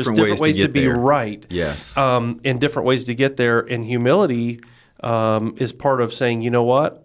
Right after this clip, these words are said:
Speaker 2: I can recognize and see your way is also right." It's not that one of us is necessarily wrong. Um, and it's trying to, obviously, right, it's seeing it from their viewpoint.
Speaker 1: Right.
Speaker 2: And Scripture points that out, right? Like, um, in James, it says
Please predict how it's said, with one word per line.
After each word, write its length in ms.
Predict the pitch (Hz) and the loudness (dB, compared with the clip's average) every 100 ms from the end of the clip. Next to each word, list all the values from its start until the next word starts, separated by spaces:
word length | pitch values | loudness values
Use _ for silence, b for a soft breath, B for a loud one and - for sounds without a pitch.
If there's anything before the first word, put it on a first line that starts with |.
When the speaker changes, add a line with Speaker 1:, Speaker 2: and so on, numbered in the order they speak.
| - | -8
Speaker 2:
I 140 | 120 151 | -4 -4
can 380 | 151 127 120 120 | -6 -8 -6 0
recognize 680 | 139 185 156 127 120 120 | 0 0 -4 0 0 0
and 100 | 120 110 | -4 -10
see 240 | 139 135 | -8 -8
your 500 | 123 117 120 139 160 | -8 -8 2 4 4
way 240 | 131 127 127 | 4 4 2
is 280 | 131 117 - _ | -2 -6 -8 _
also 560 | 127 131 143 - 131 117 | 0 2 0 0 2 2
right." 420 | 113 120 110 101 | 0 0 -2 -6
It's 200 | 131 131 | -10 -10
not 300 | 127 139 143 | -2 -2 0
that 160 | 139 120 | -2 0
one 160 | 131 135 | 0 0
of 80 | |
us 140 | 120 120 | -2 -8
is 140 | 113 | -8
necessarily 760 | 113 135 131 110 120 117 113 107 | -2 -4 -4 -8 -4 -4 -4 -6
wrong. 560 | 107 127 113 107 110 113 B B B | -4 -2 0 -2 -8 -14 B B B
Um, 200 | - 120 | -6 -2
and 100 | 120 | -2
it's 100 | 123 | -2
trying 220 | - 156 127 | 0 0 0
to, 140 | - 135 | -4 -2
obviously, 400 | 151 147 - 120 | -2 -2 -4 -2
right, 200 | 127 - | 0 0
it's 140 | - | -4
seeing 240 | - 147 127 | -4 -4 -2
it 120 | - | -4
from 220 | 127 117 | -4 -2
their 380 | 117 113 110 110 - | 0 0 -2 -6 -18
viewpoint. 640 | 120 123 120 120 107 104 - - | -8 -6 -6 -6 -8 -8 -14 -12
Speaker 1:
Right. 260 | 98 87 87 | -4 -2 0
Speaker 2:
And 100 | 156 | 0
Scripture 460 | - 240 247 - 131 | -2 -4 -4 -4 -4
points 360 | 135 120 117 | -2 -4 -4
that 160 | 127 117 | -2 -2
out, 220 | 175 117 | -2 -2
right? 200 | 120 120 | -2 -2
Like, 260 | 127 127 - B B B - | -2 -4 -12 B B B -6
um, 360 | 123 117 113 117 | -2 0 0 -2
in 180 | 127 113 | -4 0
James, 360 | 147 160 123 | 2 2 0
it 120 | 127 | -6
says 360 | - 123 117 | -2 2 2